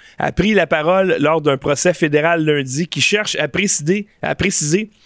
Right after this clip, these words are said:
les détails de ce qui semble être un stratagème d'acheminement d'argent mettant en vedette un financier malaisien acheminant des dizaines de millions de dollars par l'intermédiaire d'un éminent artiste de rap des années quatre-vingt-dix dans le but de faire un don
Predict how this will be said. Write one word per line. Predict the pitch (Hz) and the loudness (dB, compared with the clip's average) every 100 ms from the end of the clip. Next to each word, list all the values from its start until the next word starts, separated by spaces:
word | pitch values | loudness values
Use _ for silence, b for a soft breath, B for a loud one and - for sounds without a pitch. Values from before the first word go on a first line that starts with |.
| B B B B | B B B B
les | 135 160 | 0 2
détails | 175 170 202 220 226 226 220 | 0 0 0 2 2 0 -2
de | - 147 | -2 -2
ce | 156 - | 0 -2
qui | 151 | 0
semble | - 196 185 | 2 2 2
être | 175 190 180 | 0 0 0
un | 147 | -2
stratagème | - 175 175 151 160 185 | -2 -2 0 0 0 0
d'acheminement | 156 185 - 196 175 165 180 | 2 2 2 0 0 0 -2
d'argent | 147 156 139 135 156 170 b b b b | 0 0 0 0 -2 -4 b b b b
mettant | 147 143 196 185 | 0 2 2 2
en | |
vedette | 143 143 139 180 - | 2 2 2 0 2
un | 143 135 131 127 | 0 2 0 -2
financier | - 240 226 175 - 196 | -2 0 2 0 0 0
malaisien | 185 180 160 135 131 165 175 B B | 0 2 0 0 -2 -2 -4 B B
acheminant | 143 - 196 185 180 190 - _ | -2 0 0 0 0 -2 -6 _
des | 139 147 160 | 0 0 0
dizaines | 147 165 160 196 | -2 -2 0 0
de | 185 | 2
millions | 160 156 170 | 0 2 0
de | 160 | 2
dollars | 143 151 160 | 2 2 2
par | - 131 | 0 -2
l'intermédiaire | 139 151 175 160 143 135 160 | 0 0 0 0 0 2 0
d'un | 147 139 | 0 -2
éminent | 151 165 156 165 | 0 0 0 -2
artiste | 147 143 - 175 151 | -4 -6 -2 -2 0
de | 139 | 0
rap | 135 151 - b b b | 0 -4 -6 b b b
des | 139 147 | 0 2
années | 143 156 | 2 0
quatre-vingt-dix | 156 147 143 143 139 123 165 151 | -2 -2 0 0 0 0 -2 0
dans | 160 | 2
le | 151 | 2
but | 143 175 | 0 -2
de | 160 | -2
faire | 143 160 156 | 0 -2 0
un | 139 | 0
don | 127 151 | 0 -2